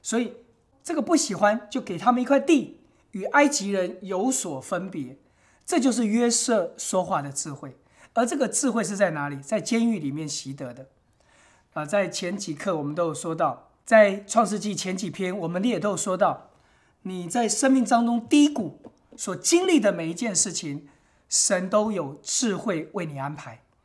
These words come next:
所以不要去埋怨，就去感恩，去享受，去学习，就发现这些都能够成为将来你有智慧的去面对和处理一切的事物。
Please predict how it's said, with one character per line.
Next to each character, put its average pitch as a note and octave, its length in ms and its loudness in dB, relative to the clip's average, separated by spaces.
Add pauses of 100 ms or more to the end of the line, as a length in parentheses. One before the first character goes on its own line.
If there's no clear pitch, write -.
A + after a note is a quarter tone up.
(200)
所 - 160 -4
以 F#3+ 40 0
不 - 200 -4
要 C4 140 4
去 B3+ 120 -4
埋 F3 260 -2
怨， B3 340 0 (340)
就 G#3 100 -10
去 B3+ 80 -2
感 D#3+ 300 -2
恩， A3 300 6 (320)
去 - 100 -8
享 C3+ 320 0
受， - 440 0
去 A3+ 120 -4
学 G3 260 0
习， D#3+ 400 -2 (360)
就 F#3 120 -6
发 F3 160 0
现 D#3+ 220 -8
这 A#3 160 0
些 G3 380 0 (280)
都 D4 220 10
能 A3+ 160 2
够 F#3+ 160 -4
成 E3 300 -4
为 D#3 280 -8 (320)
将 A#3 300 6
来 D#3+ 320 0 (220)
你 F#3+ 260 -10
有 E3 260 0
智 - 280 2
慧 G3+ 200 0
的 E3 80 -4
去 G#3 200 -4
面 G#3+ 200 -2
对 F3 160 -4
和 D3+ 140 -8
处 D3+ 220 -8
理 D3+ 180 -6
一 - 80 -14
切 F3 160 -4
的 C#3+ 80 -8
事 C#3+ 240 -4
物。 C3 140 -8